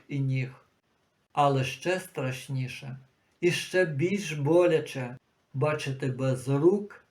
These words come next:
і ніг душі нашої молоді, які наша школа не лише не дає належного морального виховання, але навіть сприяє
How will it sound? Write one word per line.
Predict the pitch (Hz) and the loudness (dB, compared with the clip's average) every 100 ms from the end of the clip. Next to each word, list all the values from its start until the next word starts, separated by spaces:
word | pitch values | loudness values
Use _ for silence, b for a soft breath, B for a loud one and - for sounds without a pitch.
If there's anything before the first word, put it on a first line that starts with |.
| - | -6
і | 135 | -4
ніг | 135 135 151 185 202 196 - _ _ _ _ _ | 0 0 0 0 -2 -6 -14 _ _ _ _ _
душі | 123 117 151 185 196 - 170 165 | -10 0 4 4 2 -2 -2 0
нашої | 135 135 139 - 147 143 | 0 0 -2 -6 -6 -4
молоді, | 139 143 139 131 131 131 123 - _ b b - | -2 -2 -2 -2 -4 -6 -10 -12 _ b b -8
які | 147 147 175 | -6 2 2
наша | 175 175 - 165 | 2 -2 -4 -6
школа | - 170 170 165 160 | -6 2 4 4 2
не | 151 156 | -2 -2
лише | 165 160 - 180 185 170 135 b b b | -2 -4 -6 -2 0 -2 -6 b b b
не | 151 175 | -2 0
дає | 190 196 220 214 | 0 2 4 4
належного | 208 202 202 208 175 175 180 | 2 2 0 0 -2 0 2
морального | 175 190 202 185 170 156 | 6 8 6 4 0 0
виховання, | 156 - 139 127 156 190 185 139 123 127 131 _ _ _ _ | -2 -2 -4 0 0 0 -2 -6 -6 -8 -14 _ _ _ _
але | 151 147 143 139 | 2 4 4 2
навіть | 135 175 214 214 214 | 2 2 0 0 -4
сприяє | - 190 185 185 185 202 202 185 139 131 | -12 -6 -4 -2 0 2 2 2 0 -4